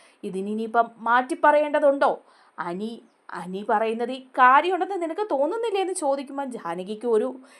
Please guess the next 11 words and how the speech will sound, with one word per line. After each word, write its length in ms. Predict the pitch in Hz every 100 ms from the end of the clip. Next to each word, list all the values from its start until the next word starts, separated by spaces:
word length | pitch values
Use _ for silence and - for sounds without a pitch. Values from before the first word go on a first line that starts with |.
| _
ചമ്മലൊക്കെ 640 | - 415 427 453 415 - -
തോന്നുകയാണ്. 360 | 226 233 233 165 -
കാരണം 320 | 190 196 214 220 -
ഇവരെന്താ 600 | 349 403 302 214 220 202 - -
റൂമിലോട്ടാണല്ലോ 880 | 226 277 349 381 392 269 202 220 214
പോകുന്നേ 460 | 180 175 202 190 - _ _ -
എന്നൊക്കെ 340 | 320 349 185
ആലോചിച്ചിട്ട്. 520 | 160 160 160 180 - - _ _ _ _ -
അപ്പോൾ 260 | 180 202 220 -
എന്നിട്ടും 500 | 175 165 185 208 392
ജാനകി 380 | 415 359 359 370